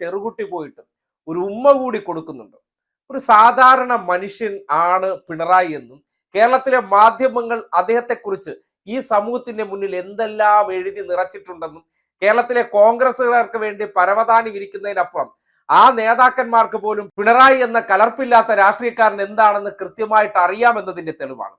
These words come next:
ഇവർ പലപ്പോഴും മാധ്യമ മൈക്കുകൾക്ക് മുന്നിൽ പറയുന്ന വാചകങ്ങൾക്കപ്പുറം ആ വ്യക്തിയോടുള്ള ഈ ബഹുമാനം എന്തുകൊണ്ടായിരിക്കും അവർക്ക് വന്നിട്ടുണ്ടാവുക? രാഷ്ട്രീയ അധികാരത്തിൽ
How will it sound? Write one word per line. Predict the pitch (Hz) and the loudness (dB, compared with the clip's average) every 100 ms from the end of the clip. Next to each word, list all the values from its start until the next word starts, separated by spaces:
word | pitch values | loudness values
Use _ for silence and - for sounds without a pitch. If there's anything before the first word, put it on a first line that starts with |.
| - | -2
ഇവർ | 185 226 | 2 2
പലപ്പോഴും | 220 214 233 233 226 | 2 2 2 0 2
മാധ്യമ | 196 214 240 240 220 | 4 2 0 -4 -2
മൈക്കുകൾക്ക് | 214 240 240 233 208 | -4 -4 -6 -6 -10
മുന്നിൽ | 214 220 - | -10 -8 -2
പറയുന്ന | 208 214 208 190 | -2 -2 0 4
വാചകങ്ങൾക്കപ്പുറം | 202 208 226 214 190 - 156 123 - _ _ - | 4 2 -2 -6 -6 -8 -6 -10 -10 _ _ 0
ആ | 185 247 | 4 6
വ്യക്തിയോടുള്ള | 214 - 240 226 208 202 190 - 190 | 4 -4 -2 -2 0 0 -2 -4 -16
ഈ | 180 | -8
ബഹുമാനം | 175 208 226 208 185 | -6 0 0 0 -4
എന്തുകൊണ്ടായിരിക്കും | 180 214 202 185 175 175 175 165 | -10 -10 -4 0 0 -2 -12 -8
അവർക്ക് | 156 160 151 | -8 -8 -10
വന്നിട്ടുണ്ടാവുക? | 143 156 139 123 117 107 - _ _ _ 147 | -10 -12 -8 -6 -6 -10 -16 _ _ _ 0
രാഷ്ട്രീയ | 175 - - 285 285 | 2 2 -2 2 4
അധികാരത്തിൽ | 240 254 269 262 262 | 4 4 2 2 0